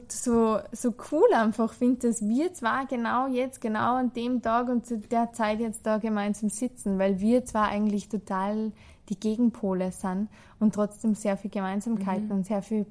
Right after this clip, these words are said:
Speaker 1: Parallelen haben. Aber <clears throat> wir sind uns schon bei unserer ersten Begegnung, sind wir uns sehr auf einer sehr, auf einer sehr tiefen Ebene schon begegnet, ist mir immer vorgekommen.
Speaker 2: Mhm.
Speaker 1: Und du,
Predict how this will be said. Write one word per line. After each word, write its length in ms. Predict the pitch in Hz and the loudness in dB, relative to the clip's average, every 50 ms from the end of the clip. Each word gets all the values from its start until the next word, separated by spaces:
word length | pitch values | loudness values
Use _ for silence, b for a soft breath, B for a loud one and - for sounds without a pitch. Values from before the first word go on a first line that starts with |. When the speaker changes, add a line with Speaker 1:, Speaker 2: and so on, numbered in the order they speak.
| - - | -8 -6
Speaker 1:
Parallelen 920 | - 220 185 202 202 185 180 196 208 226 226 226 214 202 196 190 185 175 - - - - | -4 -2 -2 0 -2 -2 -2 -2 -2 -2 0 0 0 0 0 -2 -2 -4 -6 -12 -14 -8
haben. 300 | - 185 180 185 196 214 B B B B B B B _ | -6 -4 -4 -4 -6 -6 B B B B B B B _
Aber 640 | - 196 196 180 190 190 185 185 185 185 185 190 185 196 190 - - - - | -2 -2 0 0 0 -2 -2 -2 -2 -2 -2 -2 -4 -6 -6 -10 -14 -10 -4
<clears throat> 720 | - 214 240 240 226 226 214 202 214 - - - - _ - | 0 2 4 4 4 4 2 0 -2 -6 -12 -20 -20 _ -2
wir 160 | 220 220 208 | -2 -2 0
sind 200 | - 226 208 220 | 2 2 2 2
uns 200 | 226 233 226 - | 2 2 0 0
schon 120 | - 214 202 | 0 0 2
bei 100 | 226 233 | 4 2
unserer 240 | 220 196 240 - | 2 2 0 0
ersten 300 | - 226 233 226 - 254 220 | 0 0 0 2 0 0 0
Begegnung, 560 | 214 - 220 220 214 - 214 208 214 233 220 B B B B B B B B B B B - - _ _ - - _ _ _ _ _ _ _ _ _ - | 2 0 0 0 0 0 0 0 0 0 -2 B B B B B B B B B B B -20 -20 _ _ -20 -20 _ _ _ _ _ _ _ _ _ -12
sind 400 | 208 - 240 220 220 214 208 202 | -6 0 2 2 4 4 4 4
wir 80 | 220 | 2
uns 240 | 220 214 208 - - | 2 0 0 -2 0
sehr 580 | - 202 202 202 202 208 208 208 - - - - _ - _ _ _ _ _ _ _ _ - | 0 2 2 2 0 0 0 -2 -4 -8 -14 -16 _ -20 _ _ _ _ _ _ _ _ -2
auf 160 | 208 202 - | -2 0 0
einer 120 | 214 202 | -2 -4
sehr, 240 | - - 208 202 202 - - - | 0 0 0 0 0 -4 -6 -4
auf 120 | 208 202 208 | -2 0 2
einer 120 | 214 208 | 0 0
sehr 240 | - - 208 202 - | 2 2 0 0 0
tiefen 340 | - - 240 - - 226 202 | -2 -2 -4 -2 -2 -4 -4
Ebene 640 | - 202 220 196 220 220 220 214 202 202 202 196 | 0 -2 -2 0 0 0 2 2 2 2 0 0
schon 180 | 190 - 214 190 | 0 -2 -4 -4
begegnet, 600 | 180 202 180 - 208 214 - 240 233 220 185 196 | -4 -6 -4 -4 -6 -4 -2 -2 -2 -2 -2 -4
ist 160 | 185 - - | -6 -4 -2
mir 100 | 196 190 | -2 -2
immer 160 | 185 190 190 | 0 -2 -4
vorgekommen. 640 | 180 - - 185 208 208 196 202 196 185 190 185 185 | -4 -6 -8 -6 -6 -2 0 0 0 0 0 0 -2
Speaker 2:
Mhm. 60 | 185 | -2
Speaker 1:
Und 240 | 185 190 185 - B B B B B B B B B B B B B B _ _ _ _ _ _ | -2 -2 -4 -6 B B B B B B B B B B B B B B _ _ _ _ _ _
du, 600 | - 208 208 208 202 202 196 196 196 196 196 | -2 0 0 2 2 0 0 0 0 -2 -2